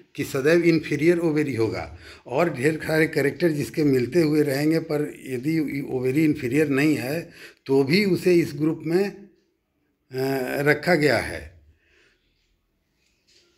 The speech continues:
तो, अ, इन्फेरी के एक और कैरेक्टरिस्टिक्स है कि इसमें कार्पेल्स दो होते हैं।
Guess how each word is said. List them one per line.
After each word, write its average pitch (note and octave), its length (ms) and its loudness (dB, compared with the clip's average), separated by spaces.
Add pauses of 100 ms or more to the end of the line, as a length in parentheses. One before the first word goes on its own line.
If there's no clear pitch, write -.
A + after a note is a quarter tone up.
(200)
तो, B2 360 -2 (2250)
अ, A#2+ 100 -12 (680)
इन्फेरी C3 680 0
के E3 240 0 (360)
एक B2 140 -8
और C#3+ 400 -2
कैरेक्टरिस्टिक्स B2+ 840 -6
है B2 380 -6
कि B2+ 120 -4
इसमें A#2+ 280 -4
कार्पेल्स A2+ 540 -4
दो A2 120 0
होते F2 320 -6
हैं। D2+ 460 -16